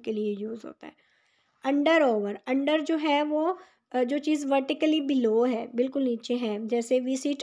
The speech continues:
under the tree, ट्रीज के बिल्कुल नीचे बैठे हैं ना, तो vertically जो चीज़, अ, नीचे उसके लिए under use होगा, और over होगा जो vertically बिल्कुल ऊपर, आपके कोई चीज़ बिल्कुल ऊपर है तो वो उसके लिए over use करेंगे।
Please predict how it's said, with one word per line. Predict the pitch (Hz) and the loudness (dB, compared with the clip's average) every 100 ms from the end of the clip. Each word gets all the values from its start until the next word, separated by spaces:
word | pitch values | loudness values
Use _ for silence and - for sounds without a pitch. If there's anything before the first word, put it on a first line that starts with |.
| - | -4
under | 277 285 311 | -2 2 2
the | 294 | 2
tree, | 285 277 220 214 | 0 -2 -2 -6
ट्रीज | 262 285 294 294 | -4 -2 -2 -4
के | - 302 | -4 -2
बिल्कुल | 311 320 370 | -2 -2 0
नीचे | 330 294 311 | 0 -2 -2
बैठे | 330 277 269 | -2 -2 -4
हैं | 294 294 | -6 -4
ना, | 392 - _ _ _ - | -8 -12 _ _ _ -4
तो | 285 | 0
vertically | 277 277 330 330 330 311 | 2 2 0 0 2 2
जो | 311 | -2
चीज़, | - 285 269 | -4 -6 -6
अ, | - - 247 247 247 | -12 -4 0 0 0
नीचे | 254 247 285 | -2 -2 -2
उसके | 277 277 | -2 -2
लिए | 262 254 | 0 0
under | 233 254 294 294 | 0 0 0 -2
use | 285 | 0
होगा, | 285 277 302 - _ _ - | 0 0 -2 -6 _ _ -6
और | 277 - 277 | -6 -2 2
over | 269 294 311 | 4 4 2
होगा | 277 294 | 2 2
जो | 277 285 | 0 0
vertically | 254 247 262 269 269 269 | -2 -2 -2 0 -2 0
बिल्कुल | 262 262 302 294 247 | -4 -4 -4 -4 -6
ऊपर, | 233 240 226 | -6 -6 -6
आपके | - 254 247 269 | -2 -2 -2 -6
कोई | 262 269 | -6 -8
चीज़ | 262 254 | -6 -6
बिल्कुल | 247 269 294 269 | -6 -6 -6 -6
ऊपर | 254 269 | -6 -4
है | 262 | -4
तो | 254 254 | -4 -4
वो | 262 285 349 - _ _ - | -2 -4 -4 -14 _ _ -20
उसके | 262 294 | -6 -2
लिए | 302 302 | 0 0
over | 247 247 226 | 2 2 0
use | 208 208 | -2 -6
करेंगे। | 226 202 202 202 | -6 -6 -6 -8